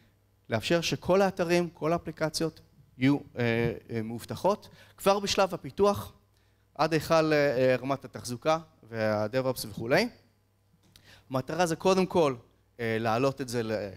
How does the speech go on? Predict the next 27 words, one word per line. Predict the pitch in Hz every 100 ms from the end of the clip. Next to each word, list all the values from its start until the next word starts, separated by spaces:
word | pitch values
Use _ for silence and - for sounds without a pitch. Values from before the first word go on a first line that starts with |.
| 90 _ _ -
לפרק, | 107 123 117 113 -
אה, | 107 90 95
על | 98
סדר | 117 113 110
היום, | 151 185 180 - _
שיכירו | - 170 - 170 170
את |
זה | 156 165 165 - - -
ולתת | 110 - 139
להם | 135
את | 123
הכלים. | 113 - 110 95 82 _ _ _ _ _ _ _ _ _ _ _ _ _ _
אוקיי? | 170 196 - _ _ _ _ _ _ _ -
חברה, | 165 165 196 196 196
אה, | 160 151 147 117
הארגון | 117 139 147 143 180 165 120 - -
פתוח, | 139 - 196 135 - - _ _ _ -
חינמי, | - 151 165 180 170 120 110 _ -
מחפשים | 135 127 - 180
כל | 175 180
הזמן | 170 170
פתרונות, | 165 156 160 160 - 107
אה, | 139 135
נוספים. | 135 - 143 180 180 175 _ _ _ _
אה, | 127 123
כמובן, | - 143 143 139 156 156
אה, | 151 143